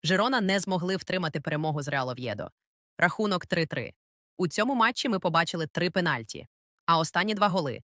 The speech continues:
були забиті на дев'яностій та на сьомій доданій хвилинах. Еспаньол перемагає Ельче з рахунком один нуль. Єдиний гол забив Ромеро на сорок сьомій хвилині матчу. Атлетік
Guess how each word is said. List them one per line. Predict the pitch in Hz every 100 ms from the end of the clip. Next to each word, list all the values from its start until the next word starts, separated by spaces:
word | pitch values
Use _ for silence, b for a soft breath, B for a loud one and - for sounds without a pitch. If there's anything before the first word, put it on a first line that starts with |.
| _ _
були | 151 175 180
забиті | 170 165 175 170
на | 156
дев'яностій | 147 147 147 160 240 - 247
та | - 165
на | 175
сьомій | - 165 185 175
доданій | 156 160 156
хвилинах. | - 156 123 - - _ _ _ _ _ -
Еспаньол | - 190 190 233
перемагає | 240 196 175 185 175 165
Ельче | 190 -
з | 185
рахунком | 165 - 180 180 170
один | 175 156 165 160
нуль. | 160 120 - _ _ _ _ -
Єдиний | 165 185 170
гол | 151 202
забив | 180 160 170
Ромеро | 160 156 180 170
на | 151
сорок | - 170 160
сьомій | - 160 147
хвилині | 156 147 143
матчу. | 131 117 - 120 - _ _ _
Атлетік | 160 - 165 - 247